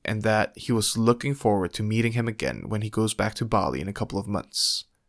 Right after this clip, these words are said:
My mother got curious and asked him who that was, and my dad told her that it was this old pal of his, Mister Samudra.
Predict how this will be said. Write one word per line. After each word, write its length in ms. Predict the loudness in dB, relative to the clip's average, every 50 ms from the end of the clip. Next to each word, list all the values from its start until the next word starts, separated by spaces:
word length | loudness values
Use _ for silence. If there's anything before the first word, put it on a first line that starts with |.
| _ _ _ _ _ _ 0
My 140 | 2 4 6
mother 360 | 8 8 8 8 8 6 4
got 220 | 4 0 -4 -4
curious 640 | -6 -2 2 4 4 4 4 2 0 -2 -2 -2 -2
and 180 | -2 -4 -4 -2
asked 300 | 2 2 2 2 2 0
him 320 | 0 -2 -4 -4 -6 -12 -14 _ -12 -4
who 160 | 0 0 2
that 220 | 2 0 -2 0 2
was, 600 | 2 2 4 2 0 -2 0 0 2 0 0 -4 _ _ _ _ _ _ _ _ _ _ _ 0
and 320 | 2 4 4 4 2 2
my 100 | 0 0
dad 400 | 0 4 6 6 8 8 6 4
told 280 | 2 2 4 4 4 2
her 200 | 0 0 0 0
that 380 | 2 2 2 2 2 0 -4 _ -2
it 40 | 0
was 320 | 2 2 2 0 -2 -2
this 340 | -2 -2 0 0 0 0 -2 -4 -6 _
old 380 | 2 4 6 6 4 4 2 0
pal 340 | 2 6 6 8 6 6
of 120 | 4 -2 -6
his, 500 | -6 -6 -6 -6 -4 -4 -4 -4 -6 -6 -4
Mister 400 | -2 0 0 2 4 4 4 4
Samudra. 800 | 4 2 0 0 0 0 -2 -4 -4 -6 -6 -8 -8 -8 -12